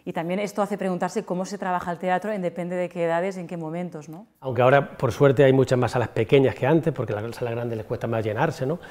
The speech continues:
Speaker 2: Y eso permite, permite un teatro de proximidad donde normal-, normalmente,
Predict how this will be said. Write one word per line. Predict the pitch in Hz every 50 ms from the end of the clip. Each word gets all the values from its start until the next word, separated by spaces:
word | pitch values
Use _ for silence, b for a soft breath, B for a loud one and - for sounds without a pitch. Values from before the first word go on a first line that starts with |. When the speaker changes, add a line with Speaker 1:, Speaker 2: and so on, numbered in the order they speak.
| B B B B B -
Speaker 2:
Y | 131
eso | 127 117 - 120
permite, | 120 127 123 123 131 123 107 -
permite | - 123 120 127 135 120 143
un | 139 127
teatro | 143 135 120 135
de | 135 127
proximidad | 113 131 131 127 - - 123 127 123 135 147 147
donde | 139 135 131 123
normal-, | 127 127 127 135 139 131
normalmente, | 131 135 135 139 139 135 120 147 147 -